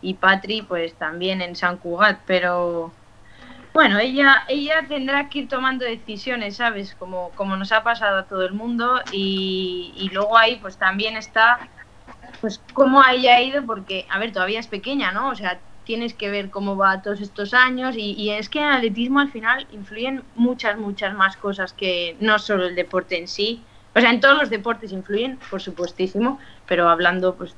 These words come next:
de atletismo, que es lo que hacemos, pues, influyen muchas, muchas cosas. Entonces, pues, que todos esos factores, pues, los tenga, los tenga a favor, porque el factor físico, pues, claramente ya lo tiene. Así que ojalá, ojalá todo vaya bien y, y, y en lo que nos pueda preguntar de consejos y todo, pues,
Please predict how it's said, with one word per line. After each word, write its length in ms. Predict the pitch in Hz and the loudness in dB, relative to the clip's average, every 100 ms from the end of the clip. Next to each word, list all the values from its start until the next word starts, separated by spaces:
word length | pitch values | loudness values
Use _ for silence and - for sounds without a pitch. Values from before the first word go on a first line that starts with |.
| - | -8
de 80 | |
atletismo, 520 | 160 170 180 175 185 185 | -4 -4 -6 -2 -2 0
que 100 | 175 | 0
es 100 | 180 | 2
lo 120 | 175 | 2
que 140 | 185 | 6
hacemos, 380 | 180 180 185 190 190 - - - | 4 4 0 0 -4 -14 -20 2
pues, 300 | 190 185 - - - - - | 4 4 0 -14 -20 -20 4
influyen 500 | 240 220 302 294 285 | 4 8 6 8 6
muchas, 680 | 233 220 - 190 175 - - - | 4 0 2 2 2 -4 -16 -4
muchas 360 | 220 220 208 | -2 2 2
cosas. 220 | 202 185 175 | 2 -6 -6
Entonces, 300 | 170 196 208 | -2 -2 0
pues, 340 | - 185 - - - | -6 -6 -8 -20 -6
que 100 | 196 | -2
todos 280 | 196 220 226 | 4 4 4
esos 260 | 226 220 | -2 -2
factores, 640 | - 214 208 233 233 269 277 | 2 0 2 0 2 0 -4
pues, 220 | - 180 180 | -2 -2 -2
los 200 | 175 - | -6 -2
tenga, 540 | 214 208 185 165 160 | -2 4 6 6 4
los 180 | - 190 | -2 -4
tenga 280 | - 214 214 | -4 0 2
a 60 | 202 | 2
favor, 360 | 175 190 226 | 0 0 -2
porque 220 | 202 - | -6 -10
el 40 | 180 | -8
factor 420 | - 180 - 196 | -4 -4 -4 -6
físico, 480 | - 208 220 202 226 | -4 -10 -10 -8 -10
pues, 160 | 190 - | -10 -6
claramente 600 | 190 180 185 180 190 202 | 2 4 4 0 -6 0
ya 160 | 208 | 2
lo 140 | 190 165 | 0 -6
tiene. 320 | 214 220 165 | -8 -8 -8
Así 240 | 170 - | -10 -14
que 380 | 170 175 170 160 - - - | -10 -6 -6 -8 -16 -20 -20
ojalá, 560 | - 160 165 175 165 - | -2 2 6 6 4 -6
ojalá 440 | 175 170 175 190 | -4 2 2 2
todo 200 | 196 190 | -2 -4
vaya 240 | 190 190 196 | -2 -2 -4
bien 200 | 208 233 | -4 -6
y, 60 | |
y, 380 | 180 185 170 170 | -8 -10 -12 -12
y 140 | 180 170 | -10 -8
en 100 | 170 | -4
lo 140 | 175 | -4
que 160 | 170 185 | -4 -4
nos 180 | 175 170 | -4 -2
pueda 280 | 208 202 208 | 4 6 6
preguntar 560 | 208 196 196 208 208 | 2 2 2 4 4
de 120 | 202 | 0
consejos 640 | 190 196 196 202 196 202 196 | -8 -10 -6 -8 -8 -12 -14
y 60 | |
todo, 260 | 190 190 202 | -14 -10 -10
pues, 240 | 175 165 | -12 -16